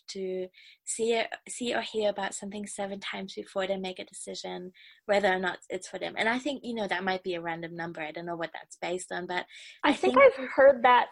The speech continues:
Speaker 2: that too, that, like,
Speaker 1: Yeah.
Speaker 2: especially with the technological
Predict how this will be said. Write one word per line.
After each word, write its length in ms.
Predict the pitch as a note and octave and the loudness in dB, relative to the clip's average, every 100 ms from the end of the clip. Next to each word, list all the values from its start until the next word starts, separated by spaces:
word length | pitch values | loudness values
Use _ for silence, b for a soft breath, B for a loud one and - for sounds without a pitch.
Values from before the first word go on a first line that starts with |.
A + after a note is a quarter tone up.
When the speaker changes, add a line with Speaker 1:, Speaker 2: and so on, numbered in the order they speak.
| - | 2
Speaker 2:
that 280 | A3 G#3+ - | 4 4 0
too, 360 | - C#4 E4+ | 0 4 6
that, 220 | G3 F3+ - | 4 2 4
like, 280 | G#3 F#3+ - _ _ - | 4 4 -6 _ _ 0
Speaker 1:
Yeah. 60 | |
Speaker 2:
especially 920 | G#3 A#3+ A3+ F3+ - A#3+ A3+ G#3 G3+ - | 2 2 0 0 -8 -4 -2 0 -2 -4
with 300 | A3+ G#3 G3 - _ _ | -2 0 0 -6 _ _
the 380 | G#3 G3 G3 F#3 - _ _ _ - | -4 -2 -2 -6 -18 _ _ _ -12
technological 760 | - G#3 G#3 F#3+ F#3+ - F#3+ | -10 -8 -6 -4 -6 -4 -6